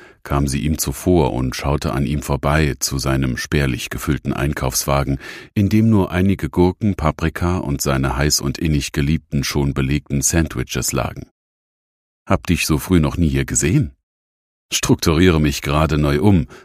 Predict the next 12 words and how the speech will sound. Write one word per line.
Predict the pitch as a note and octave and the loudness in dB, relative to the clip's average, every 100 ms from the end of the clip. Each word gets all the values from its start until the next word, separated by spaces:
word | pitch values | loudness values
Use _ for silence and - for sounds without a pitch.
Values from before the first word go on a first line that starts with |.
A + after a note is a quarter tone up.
| _ | _
sagte | - C#2+ - D2 | -2 -2 0 -4
er, | C#2 D#2 E2+ E2+ | 0 2 0 -2
lachte | D2 C#2+ - D#2 C#2+ | -2 -2 -2 -2 -2
und | C#2 C2 | -2 -2
schob | D2+ C#2 | -2 0
hinterher, | D#2+ C#2+ C#2 D2 D#2+ | -2 0 0 2 2
bevor | D2 - D2 | 0 -2 -2
sie | C2+ C2 | 0 -2
ihm | B1+ | -4
frech | - D#2 - | -2 -4 -2
kommen | C#2 C2+ C#2 | -2 -2 -2
konnte: | C#2+ C#2 E2 | -2 0 0